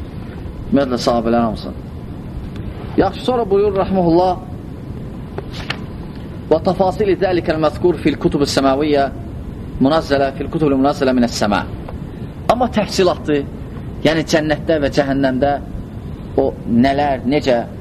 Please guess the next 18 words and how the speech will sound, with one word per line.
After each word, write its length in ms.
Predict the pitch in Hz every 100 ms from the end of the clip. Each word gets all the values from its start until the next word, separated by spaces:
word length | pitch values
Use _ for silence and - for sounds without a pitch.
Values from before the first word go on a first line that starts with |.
| -
nə 140 | 151
cür 240 | 151 135 -
əzab, 400 | 139 151 143 131
e, 1040 | - - - - - - - - - - -
ləzzət 400 | 123 151 156 165
və 60 | 156
s. 160 | 196 180 175 185 - - - -
Bunlar 300 | - 151 214 202
deyir, 180 | 180 -
səmavi 520 | - - 156 143 147 160
kitablarda 680 | - 135 123 120 110 127 139
nazil 420 | 135 120 113 131
olub, 320 | 113 123 135 131
təfsilatına 680 | - - 117 113 - 127 123
şərh 280 | 117 117 101
olunub. 300 | 85 - - - - - - - - - - - - - - -
Şeyx 240 | 262 240
burada 240 | 190 170